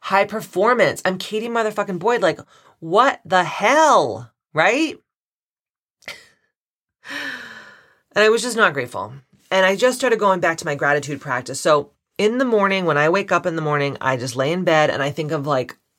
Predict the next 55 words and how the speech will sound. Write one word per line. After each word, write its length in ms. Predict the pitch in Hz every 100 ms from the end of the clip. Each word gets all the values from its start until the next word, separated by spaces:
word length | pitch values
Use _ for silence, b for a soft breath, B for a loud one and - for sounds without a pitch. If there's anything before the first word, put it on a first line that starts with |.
| -
a 60 | 160
bunch 320 | 127 170 175
of 120 | 190
things 320 | 180 156 151
that 140 | 147 147
I'm 120 | 139
grateful 360 | 131 123 - 117
for. 400 | - 98 95 - _ _ -
You 120 | 143
know, 300 | 143 139 151
I 60 | 131
just 200 | 139 -
go 360 | 117 147 160
through 260 | 156 165 151
it. 240 | 147 143 _ b b b b b -
Not 240 | 175 240
like 140 | 285 277
a 60 |
laundry 420 | 208 165 165 185
list 180 | 185 175
in 80 | 170
my 100 | 147
head, 160 | 147 131
but 80 |
I 60 | 135
really, 540 | 147 175 196 233 233
like, 200 | 214 -
I 60 | 156
say, 440 | 147 - 170 165
like, 220 | 147 139 156
you 60 |
know, 140 | 139 135
"God, 380 | 160 156 156
Goddess, 440 | 131 147 147 147 -
Universal, 440 | 147 135 147 131
Life 160 | 127 143
Force, 220 | 143 139
Energy, 360 | 135 151 139 139
thank 400 | - 113 185 190
you 60 |
for 380 | 202 - 165 156
fill 240 | 151 147 147
in 60 |
the 80 | 151
blank." 460 | 123 139 143 - _ B B B B
And 200 | 180 180
then, 280 | 202 190 180 b b
you 60 | 202
know, 80 |
I 80 | 202
talk 240 | 190 208 220
about 160 | 226
this 160 | 196 -
in 60 |
my, 160 | 170 156